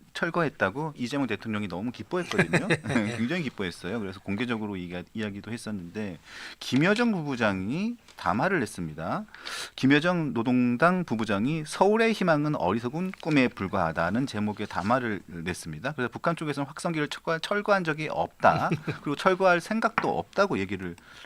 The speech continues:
Speaker 1: 했습니다. 그러면서 쭉 담화를 냈는데 이 담화 내용을 간단하게 좀 읽-, 읽어보면 또 이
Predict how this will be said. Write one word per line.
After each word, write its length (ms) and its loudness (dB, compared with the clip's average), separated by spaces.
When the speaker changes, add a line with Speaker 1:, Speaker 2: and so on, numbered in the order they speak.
Speaker 1:
했습니다. 540 0
그러면서 640 0
쭉 580 -6
담화를 440 8
냈는데 420 2
이 40 -4
담화 280 2
내용을 380 0
간단하게 440 -2
좀 220 -4
읽-, 240 -8
읽어보면 640 -2
또 100 2
이 320 0